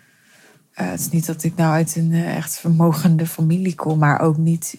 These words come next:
ik heb ook niet in mijn jeugd in armoede geleefd of zo. Dus ja, ik had dus op de een of andere manier altijd die angst voor armoede. En, ehm, er was ook altijd wel iets in mij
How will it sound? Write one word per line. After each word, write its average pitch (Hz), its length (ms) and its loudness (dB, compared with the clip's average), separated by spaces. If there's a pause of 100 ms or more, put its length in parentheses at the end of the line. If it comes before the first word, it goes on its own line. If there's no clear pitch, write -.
(460)
ik - 60 -16
heb - 120 -8
ook 175 180 -2
niet 175 240 -2 (120)
in 180 160 0
mijn 180 120 2
jeugd 185 360 0
in 175 140 0
armoede 165 420 2
geleefd 151 520 0
of 147 60 -6
zo. 156 240 -2
Dus 160 260 -4 (1120)
ja, 208 460 2 (440)
ik 226 140 0
had 247 180 4
dus 269 120 -4
op 226 80 -4
de 226 100 -2
een 233 100 4
of 226 80 -2
andere 220 180 2
manier 208 160 2
altijd 214 320 0
die 202 220 0
angst 202 340 2
voor 185 340 0
armoede. 220 560 2
En, 190 500 0
ehm, 180 460 -2 (880)
er 175 160 2
was 165 220 2
ook 165 140 0
altijd 196 300 0
wel 196 260 0
iets 202 260 0
in 190 200 0
mij 185 540 2